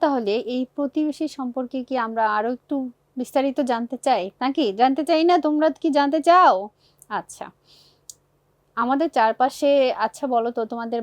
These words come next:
বাসায় আর কি কি প্রাণী আছে মনে করো তো? আছে কি? তুমি ছাড়া আর কিছু কি আছে? থাকে তো, বাসায় কত কিছু থাকে, ইঁদুর থাকে,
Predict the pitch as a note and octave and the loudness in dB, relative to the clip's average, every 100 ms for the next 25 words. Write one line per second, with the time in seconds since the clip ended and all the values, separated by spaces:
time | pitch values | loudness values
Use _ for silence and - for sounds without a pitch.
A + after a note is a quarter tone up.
0 | G#3 A3 - A3+ A3+ A3 A#3+ B3 - A3+ | -2 -2 -2 -2 -2 -6 -10 -10 -8 -8
1 | A3+ A3 G#3 - G#3+ A3+ _ _ _ A3+ | -8 -8 -12 -10 -12 -12 _ _ _ -6
2 | A#3+ B3 A#3 A3+ - A3+ A#3 - A3 - | -4 0 -2 -2 -4 -8 -6 -4 -2 -2
3 | C#4+ F#4 G#3 F#3 _ _ _ _ - C4+ | 0 0 0 -4 _ _ _ _ -4 0
4 | C#4+ - C4+ C4+ A#3+ A#3 C#4 - C4+ D4 | 0 0 0 2 2 0 -4 -8 -4 0
5 | A#3+ A#3 C#4+ A3+ F#3 _ _ _ - C#4 | 0 0 0 -2 -4 _ _ _ -14 -8
6 | - D#4+ A#3 G#3 A#3+ C#4+ C4+ C#4+ D4+ C4+ | -2 0 2 0 0 -2 -4 -6 -8 -8
7 | B3+ B3 A3+ G#3 G3+ A3 A3 A#3+ A#3 _ | -8 -6 -6 -6 -6 -6 -4 -4 -6 _
8 | G#3+ G3+ | -8 -8